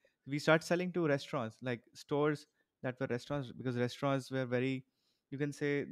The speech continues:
the immediate adopters of last mile delivery, um, because they get, got the, uh, urgency problem, right, which is basically delivery within thirty minutes. Um, so from a restaurant's perspective, the network effects were,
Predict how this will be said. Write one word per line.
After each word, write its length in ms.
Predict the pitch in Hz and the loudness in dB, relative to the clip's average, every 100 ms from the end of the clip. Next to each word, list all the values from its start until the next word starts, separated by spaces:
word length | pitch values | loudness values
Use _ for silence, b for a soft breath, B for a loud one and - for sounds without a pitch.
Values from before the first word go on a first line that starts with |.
| 131 | -6
the 140 | 135 | -4
immediate 340 | 139 143 147 - | 0 2 2 2
adopters 500 | 127 120 - 139 131 | 0 0 0 0 2
of 140 | 131 127 | 0 0
last 260 | 113 - | -2 -4
mile 120 | 127 120 | -10 -8
delivery, 400 | 113 117 185 202 _ _ _ _ - | -8 -8 -8 -10 _ _ _ _ -6
um, 600 | 113 113 113 117 110 117 _ - | -2 -2 -4 -6 -8 -12 _ -10
because 260 | 127 131 123 | -4 -2 -2
they 120 | 131 | 0
get, 280 | 131 123 - | -2 -2 -2
got 220 | 135 123 | -2 0
the, 380 | 135 127 123 90 - | 0 0 -2 -4 -8
uh, 340 | 113 110 104 - | -8 -8 -10 -8
urgency 440 | 127 120 135 131 123 | -6 -4 -4 -6 -2
problem, 360 | 127 110 113 | 0 0 -4
right, 180 | 107 165 - | -6 -8 -10
which 160 | 110 | -10
is 180 | 117 110 | -8 -8
basically 340 | - 117 110 113 | -10 -12 -12 -8
delivery 300 | 117 113 117 | -6 -4 -6
within 180 | 113 | -6
thirty 200 | 117 110 | -8 -8
minutes. 380 | 113 135 180 - _ _ _ _ _ - | -6 -8 -10 -16 _ _ _ _ _ -10
Um, 520 | 117 113 113 104 113 _ | -8 -8 -8 -12 -14 _
so 360 | - 165 160 160 - | -10 -6 -6 -8 -8
from 180 | 151 | -4
a 60 | 160 | -2
restaurant's 380 | 139 - 175 - | -2 -4 -10 -10
perspective, 640 | 165 - 156 - 170 170 - b b b | -12 -8 -6 -4 -4 -4 -8 b b b
the 60 | 131 | -2
network 300 | 127 156 147 | 0 0 0
effects 520 | - 156 - - - | 2 0 0 -10 2
were, 400 | 135 135 135 | 6 8 6